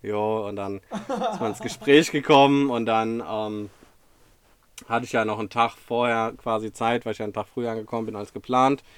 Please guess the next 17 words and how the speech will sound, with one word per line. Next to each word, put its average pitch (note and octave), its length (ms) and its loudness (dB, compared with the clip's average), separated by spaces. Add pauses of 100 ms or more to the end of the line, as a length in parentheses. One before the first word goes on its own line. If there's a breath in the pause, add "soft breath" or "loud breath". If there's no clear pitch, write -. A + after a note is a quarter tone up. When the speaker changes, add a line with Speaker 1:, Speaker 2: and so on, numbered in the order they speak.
(1200 loud breath)
Speaker 1:
Und, C3+ 500 4
äh, B2+ 240 8
dann B2+ 180 4
haben C#3 100 4
wir D3+ 60 8
uns C#3 100 4
ein - 20 -12
bisschen C3 220 0
so A#2+ 160 0
die, A2 240 0
die G#2+ 120 0
Algarve D#3 420 8
angeguckt, C3 440 2
so C3 80 -2
ein A#2 40 -4
paar A#2 200 0
Orte, A#2 580 0